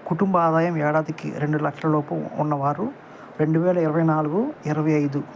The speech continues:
విద్యా సంవత్సరంలో పదో తరగతిలో కనీసం తొంభై శాతం మార్కులు లేదా నైన్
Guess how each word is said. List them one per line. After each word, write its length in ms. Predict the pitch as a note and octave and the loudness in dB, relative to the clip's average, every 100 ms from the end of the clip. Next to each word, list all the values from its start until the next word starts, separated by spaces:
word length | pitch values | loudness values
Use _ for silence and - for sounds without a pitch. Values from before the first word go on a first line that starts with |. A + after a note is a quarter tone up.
| - - - - - - - - - - - - - | -18 -20 -20 -20 -20 -20 -20 -20 -20 -20 -20 -16 -6
విద్యా 220 | D3+ F#3 | 0 0
సంవత్సరంలో 540 | E3+ D#3+ D#3+ D#3+ E3+ | 2 0 2 2 2
పదో 240 | A3 - E3+ | 2 2 2
తరగతిలో 400 | E3+ E3 E3 F#3 | 2 2 0 0
కనీసం 500 | D#3+ D#3 F3+ G#3 B3 - - | 0 0 0 -4 -6 -14 -2
తొంభై 240 | D#3 D#3 D3+ | 0 2 0
శాతం 340 | E3 D#3+ E3 | 0 2 2
మార్కులు 560 | C#3+ C#3+ - E3+ B3+ D#4+ - - - | 2 0 -2 0 0 0 -8 -20 -2
లేదా 420 | D3+ D#3+ F3+ B3+ D#4 - - - - - - - D#3 | 2 2 2 -2 -8 -16 -18 -18 -20 -20 -20 -6 -2
నైన్ 280 | D#3 G3 | 0 0